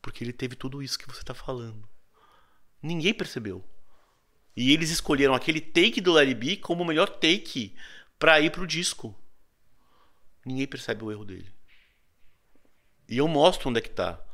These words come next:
E eu falo pras pessoas, "Olha só, gente, se o Paul McCartney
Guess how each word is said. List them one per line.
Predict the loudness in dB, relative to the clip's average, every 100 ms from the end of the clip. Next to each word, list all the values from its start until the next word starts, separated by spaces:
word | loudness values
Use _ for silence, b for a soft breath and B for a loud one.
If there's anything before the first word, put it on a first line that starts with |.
| b b b b
E | 0
eu |
falo | 2 2 2
pras | -2
pessoas, | -6 -4 -4 -2
"Olha | -2
só, | -2 -4
gente, | -4 -4 -6 -10 -10 B B B
se | -4
o | -4
Paul | -2 -2
McCartney | -2 2 2 2 -6 -10 -10